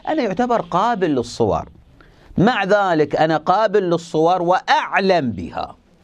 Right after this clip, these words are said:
فمن باب أولى البول-، بالأولوية العقلية، بالق-، بالأولوية القطعية العقلية ماذا؟ إذا كان أنا أقبل الصور ولست منشئها ولست م-،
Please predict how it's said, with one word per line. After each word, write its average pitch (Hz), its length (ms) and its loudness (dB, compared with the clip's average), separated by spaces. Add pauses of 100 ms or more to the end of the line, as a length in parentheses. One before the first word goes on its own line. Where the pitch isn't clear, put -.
(1200)
فمن 101 340 2
باب 87 280 2
أولى 135 340 2
البول-، 92 400 2
بالأولوية 90 580 2
العقلية، 113 640 0
بالق-، - 380 -6
بالأولوية 87 500 2
القطعية 87 460 0
العقلية 98 420 0
ماذا؟ 160 340 0 (680)
إذا 110 280 2
كان 110 340 0
أنا 117 360 0
أقبل 113 320 0
الصور 117 600 0
ولست 113 380 0
منشئها 113 680 0
ولست 117 420 0
م-، 117 280 -2